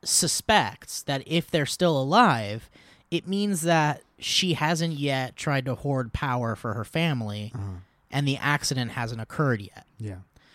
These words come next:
Speaker 1: So she gets it in her head that she needs to tell that family, that version of her family,
Speaker 2: Different her.
Speaker 1: different her, to not hoard the power, to not accidentally kill her family.
Speaker 2: Right.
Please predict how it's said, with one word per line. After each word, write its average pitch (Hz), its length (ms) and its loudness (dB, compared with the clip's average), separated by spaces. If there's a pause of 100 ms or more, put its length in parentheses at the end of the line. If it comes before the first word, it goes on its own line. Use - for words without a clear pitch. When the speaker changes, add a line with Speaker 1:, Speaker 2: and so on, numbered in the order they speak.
(260)
Speaker 1:
So - 160 0
she 208 540 0
gets 160 320 -2
it 151 80 0
in 139 100 0
her 127 100 0
head 135 300 2
that 127 120 0
she - 140 -2
needs 135 280 -2
to 127 340 2 (180)
tell 147 460 0
that 120 280 0
family, 110 520 -2
that 120 180 -4
version 123 480 -2
of 107 120 -6
her 110 180 -4
family, 104 680 -8 (380)
Speaker 2:
Different 147 380 -2
her. 113 340 -6 (760)
Speaker 1:
different 147 360 2
her, 110 400 0
to 165 160 2
not 139 400 0 (240)
hoard 135 320 0
the 127 80 -4
power, 117 500 0
to - 120 -8
not 113 360 -4 (180)
accidentally 113 520 -4
kill 104 480 -8 (220)
her 113 160 -8
family. - 440 -10
Speaker 2:
Right. 107 320 -6